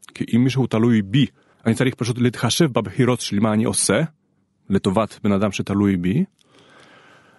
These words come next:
אבל היא אומרת את זה כאישה ש-, כמו שאמרתי, הייתה תמיד רווקה, די עצמאית, או עצמאית לגמרי, כל החיים שלה, ולא עשתה בחירה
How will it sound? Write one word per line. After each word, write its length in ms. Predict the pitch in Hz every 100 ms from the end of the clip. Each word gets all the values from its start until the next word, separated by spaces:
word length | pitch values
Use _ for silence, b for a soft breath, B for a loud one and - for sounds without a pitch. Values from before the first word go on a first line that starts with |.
| b b _ _ -
אבל 440 | 98 127 151 180 175 104
היא 80 | 139
אומרת 260 | 147 175 175
את 80 | 139
זה 200 | 156 139 -
כאישה 500 | 143 131 - - 139
ש-, 140 | 135 127 117 - _
כמו 100 | -
שאמרתי, 500 | 113 107 131 - 92 87 -
הייתה 240 | - - 104
תמיד 260 | 104 117 -
רווקה, 460 | 107 101 - 123 131 - _ 104
די 140 | 107
עצמאית, 500 | 104 - 110 123 -
או 320 | 98 95 95 95
עצמאית 280 | - 110 107
לגמרי, 320 | 98 127 110
כל 160 | - 110
החיים 360 | 113 87 156
שלה, 360 | 185 - 90 151 - b b b b b b b b b b b
ולא 180 | 113 151
עשתה 180 | 160 151
בחירה 540 | 131 - 147 113 143